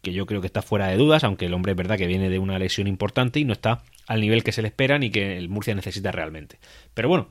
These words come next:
es lo que tenemos y a-, actualmente es un jugador con el que contamos y, y en el que la Real, la, la afición tiene esperanzas. Bueno, le ha tocado revisión de contrato, como a otros muchos, y le ha to-, esto básicamente lo que se traduce es una bajada de sueldo.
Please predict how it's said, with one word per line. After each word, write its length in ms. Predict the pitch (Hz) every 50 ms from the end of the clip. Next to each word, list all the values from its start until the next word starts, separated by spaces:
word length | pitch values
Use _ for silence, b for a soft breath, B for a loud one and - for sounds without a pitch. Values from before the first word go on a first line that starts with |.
| - 78
es 80 | 110
lo 100 | 110 110
que 120 | 98 110 95
tenemos 400 | 123 135 156 160 185 180 175 -
y 100 | 98 107
a-, 140 | 101 95
actualmente 540 | 85 67 76 90 - 110 107 113 117 107 135
es 60 | 123
un 60 | 127 107
jugador 320 | 107 110 107 104 120 127
con 140 | - 113 104
el 80 | 101
que 100 | - 101
contamos 500 | 95 98 95 - 120 127 135 160 180 180
y, 260 | - 110 107 95 78 73
y 80 | 90
en 80 | 101 101
el 100 | 98 90
que 240 | - 98 92 87 92
la 100 | 92 87
Real, 320 | 92 92 95 98 107 - - -
la, 360 | 95 98 92 95 90 90 85
la 100 | 92 92
afición 300 | 92 - 98 - 113 107
tiene 180 | - 113 117 123
esperanzas. 480 | - - 107 165 185 175 - 87 - - b b b b b b b b
Bueno, 200 | 120 107 90 - B B B
le 100 | B 120
ha 40 | 127
tocado 280 | 123 147 143 160 147 120
revisión 360 | 110 110 101 98 120 127 127
de 80 | 127 120
contrato, 440 | 135 135 - 170 175 170 214 214
como 280 | - - 95 90 90 87
a 20 |
otros 240 | 90 90 90 98 101
muchos, 360 | 113 143 170 165 - 202 - -
y 220 | 139 143 160 -
le 140 | 113 107 110
ha 60 | 107
to-, 260 | 104 117 - 87 95 -
esto 220 | - 104 - - 110
básicamente 480 | 113 110 113 113 110 123 123 123 147
lo 100 | 131 110
que 60 | -
se 100 | - 110
traduce 240 | 92 107 113 113 123
es 80 | 117 -
una 120 | 123 107
bajada 280 | 95 90 - 113 107 98
de 100 | 87 87
sueldo. 420 | - 143 147 131 107 85 80 -